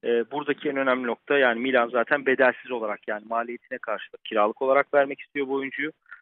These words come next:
Fakat, e, futbolcunun, e, yaklaşık dört milyon euroluk bir maliyeti var. Ve bu yüzden de şu anda, e, bu maliyet, e, aşağı düşmedikçe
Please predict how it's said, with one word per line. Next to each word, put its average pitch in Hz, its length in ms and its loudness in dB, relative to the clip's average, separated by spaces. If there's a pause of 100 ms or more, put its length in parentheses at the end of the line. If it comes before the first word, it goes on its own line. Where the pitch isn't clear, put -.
(140)
Fakat, - 460 0
e, 117 260 -2 (100)
futbolcunun, 143 640 -4 (460)
e, 117 60 -2
yaklaşık 117 540 0
dört 139 200 4
milyon 120 320 0
euroluk 110 340 -4
bir 117 60 -4
maliyeti 113 520 2
var. 160 320 2 (600)
Ve 127 100 -6
bu 170 100 -10
yüzden 120 400 0
de 151 80 -4
şu 139 200 2
anda, 127 420 4 (440)
e, 110 260 -4
bu 143 100 -6
maliyet, 131 480 4 (480)
e, 110 160 -6
aşağı 131 480 0
düşmedikçe 147 640 -4